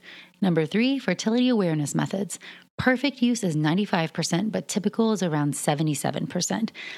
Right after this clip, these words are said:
This is overall inexpensive, although companies are now trying to monetize this. Fertility awareness methods are where you track your cycle. So based on calendar, if you have perfectly regular cycles,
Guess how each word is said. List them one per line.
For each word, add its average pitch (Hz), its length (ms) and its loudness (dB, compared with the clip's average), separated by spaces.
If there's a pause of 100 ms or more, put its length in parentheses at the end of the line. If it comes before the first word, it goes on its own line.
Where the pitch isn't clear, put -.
(220)
This 247 180 4
is 269 160 0 (120)
overall 220 500 2
inexpensive, 208 720 0 (380)
although 190 200 4
companies 220 520 2
are 190 120 2
now 185 200 2
trying 175 240 0
to 180 80 0
monetize 165 580 0
this. - 320 -4 (640)
Fertility 247 420 2
awareness 208 400 2
methods 247 440 -2
are 196 120 4
where 185 220 2
you 185 160 2
track 160 380 -2
your 175 80 2
cycle. 160 500 -4
So - 140 2
based 180 220 0
on 160 120 2
calendar, 208 480 2
if 190 140 -4
you 180 80 2
have 170 100 -2
perfectly 175 440 0
regular 156 340 0
cycles, 214 560 0